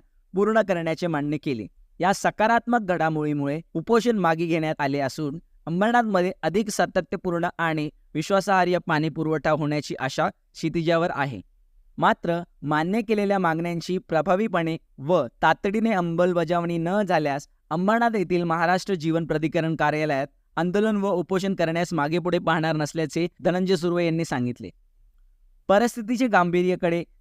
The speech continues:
केवळ स्थानिक नेत्यांचेच नव्हे तर प्रमुख व्यक्तींचेही लक्ष वेधले गेले. माजी गृहनिर्माण आणि अल्पसंख्याक मंत्री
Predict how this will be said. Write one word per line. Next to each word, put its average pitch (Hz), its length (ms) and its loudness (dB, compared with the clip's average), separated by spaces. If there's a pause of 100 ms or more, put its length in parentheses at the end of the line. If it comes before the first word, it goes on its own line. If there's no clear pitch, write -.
(140)
केवळ 180 300 2
स्थानिक 170 500 -2
नेत्यांचेच 185 540 0
नव्हे 175 300 0 (260)
तर 165 100 2
प्रमुख 175 340 0
व्यक्तींचेही 180 760 0
लक्ष 156 260 0
वेधले 156 280 -2
गेले. 117 260 -4 (800)
माजी 165 360 0
गृहनिर्माण 185 720 0
आणि 165 300 0 (180)
अल्पसंख्याक 170 580 0
मंत्री 156 400 -2